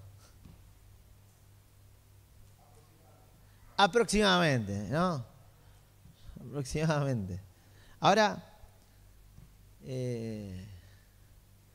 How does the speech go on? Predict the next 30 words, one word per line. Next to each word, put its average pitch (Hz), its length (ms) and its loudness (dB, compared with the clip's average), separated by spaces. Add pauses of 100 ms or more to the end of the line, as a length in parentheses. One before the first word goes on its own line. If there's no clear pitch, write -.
(640)
yo 160 140 -10
tengo 180 160 0
acá 160 160 2
unos, 151 500 0 (1040)
está 131 220 -4
la, 127 140 -2
la, 117 200 -6
la, 107 380 -12 (960)
¿pasa 156 240 -10
o 117 40 -8
no? 98 100 -10 (600)
Ahí 107 120 -8
está. - 100 -14 (1400)
Son 254 240 4
cuatrocientos, 254 480 2
cuatrocientos 226 340 0
treinta 175 300 -2
años. 151 180 -4
Bueno, 160 260 0 (320)
ahí 233 200 6
veíamos, 214 420 6
¿no? 233 80 4
Génesis 202 380 2
quince 220 280 2
trece 226 300 4
dice 196 300 4
que 165 100 4
son 180 220 0
cuatrocientos 160 760 0
años. 226 520 2